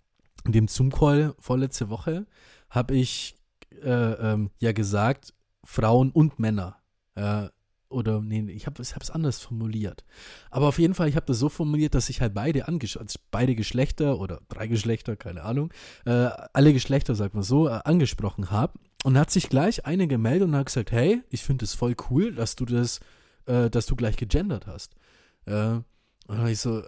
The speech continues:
"Okay, das fällt mir jetzt nicht auf, weil ich sag immer die, die Frauen und die Männer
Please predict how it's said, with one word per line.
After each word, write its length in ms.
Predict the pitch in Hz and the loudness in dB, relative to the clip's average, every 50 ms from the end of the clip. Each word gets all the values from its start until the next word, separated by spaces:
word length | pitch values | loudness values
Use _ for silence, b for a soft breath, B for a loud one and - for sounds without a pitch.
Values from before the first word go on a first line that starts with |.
| - - | -10 -10
"Okay, 240 | 107 - - 139 139 | -10 -4 0 0 0
das 280 | 120 110 - - - - - | 0 0 -2 -4 -8 -10 -10
fällt 340 | - - - 127 139 131 | -6 0 4 4 4 4
mir 140 | 127 135 147 151 | 4 4 4 4
jetzt 160 | 139 - - | 4 2 0
nicht 180 | 143 120 - - | 0 0 0 -2
auf, 200 | 127 151 156 - | -2 -2 0 0
weil 140 | 143 123 127 | 0 0 2
ich 80 | 139 - | 2 2
sag 260 | - 160 131 - - | 2 2 2 0 0
immer 260 | 151 160 170 160 147 139 | 2 4 6 6 4 4
die, 300 | - - 127 123 117 110 | 2 0 -2 0 0 -2
die 180 | 110 - 110 | -4 -6 -8
Frauen 420 | 101 - - 113 113 123 135 135 135 | -8 -6 -4 0 2 2 2 2 2
und 200 | 147 151 170 - | 0 -2 0 0
die 60 | 127 | -2
Männer 480 | 107 101 104 110 110 123 135 165 180 - | -2 -2 -2 -2 -2 -2 -2 -2 -4 -6